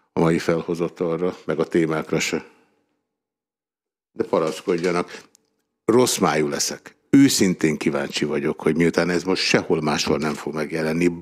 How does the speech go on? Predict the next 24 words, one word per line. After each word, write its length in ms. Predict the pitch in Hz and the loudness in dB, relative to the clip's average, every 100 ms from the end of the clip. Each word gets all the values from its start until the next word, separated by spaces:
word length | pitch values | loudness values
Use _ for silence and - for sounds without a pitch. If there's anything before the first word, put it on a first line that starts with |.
| 87 | -2
bárki 640 | 107 95 87 - - 78 | 0 2 -2 -4 -2 -2
is 340 | - - - - - - _ | -2 -4 -8 -20 -20 -20 _
utal 380 | - - 78 76 | -2 0 0 0
majd 300 | 73 71 87 | -2 -2 0
arra, 540 | 98 95 87 80 80 - - _ _ _ | 2 2 2 0 -2 -6 -20 _ _ _
Telexen, 680 | 92 87 80 - - 73 | 0 0 -2 -4 -4 -4
négy 260 | 78 85 80 | -2 0 0
negyvennégy 580 | 80 78 80 78 78 - | -4 -6 -8 -14 -16 -20
pont 220 | - 78 | -20 -16
hu, 140 | - | -10
Magyar 420 | 85 80 80 - 78 | -4 -2 -2 -2 -2
Nemzetben 520 | 76 73 - - 76 | -2 -2 -4 -6 -12
erre 180 | 78 - | -14 -20
a 40 | |
mostani 360 | 82 - - 76 | -20 -18 -14 -12
beszélgetésre, 1000 | 80 78 - 76 80 - 82 - 90 85 - - - | -12 -14 -16 -18 -20 -18 -10 -6 -4 -6 -8 -20 -4
hiszen 360 | - - 92 - | 0 2 0 2
ez 500 | 104 104 104 104 127 - _ _ _ _ _ _ _ | 2 4 2 0 -2 -6 _ _ _ _ _ _ _
a 80 | 101 | 2
nagy 260 | 92 90 | 4 2
nyilvánosságnak 920 | 85 82 78 78 80 - 82 78 78 | 0 0 0 -2 -2 -2 -2 -2 -4
szól 720 | - - 92 90 92 - - - | -4 0 2 2 2 -2 -10 0
önökön 500 | 95 85 78 - 76 | 2 2 2 2 0
át. 460 | 76 73 - - | -4 -10 -16 -20